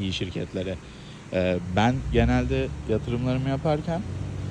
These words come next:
e, günlük hayatta kullandığım ürünleri, Starbucks, Tesla, Apple, ne bileyim, Nvidia. Ya Nvidia çok yükseldi. O almam da şu an. Almıştım daha önce.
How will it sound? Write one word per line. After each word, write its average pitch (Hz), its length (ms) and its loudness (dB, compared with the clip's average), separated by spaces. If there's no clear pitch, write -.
e, 90 460 2
günlük 107 340 2
hayatta 123 360 4
kullandığım 117 920 6
ürünleri, 95 440 2
Starbucks, 113 640 2
Tesla, 110 540 0
Apple, 110 360 4
ne 104 160 2
bileyim, 107 300 2
Nvidia. 110 680 2
Ya 104 260 4
Nvidia 123 300 6
çok 131 260 4
yükseldi. 101 400 2
O 107 200 2
almam 135 420 0
da 123 100 2
şu 101 160 -4
an. 92 120 -4
Almıştım 107 560 4
daha 92 200 4
önce. 98 320 2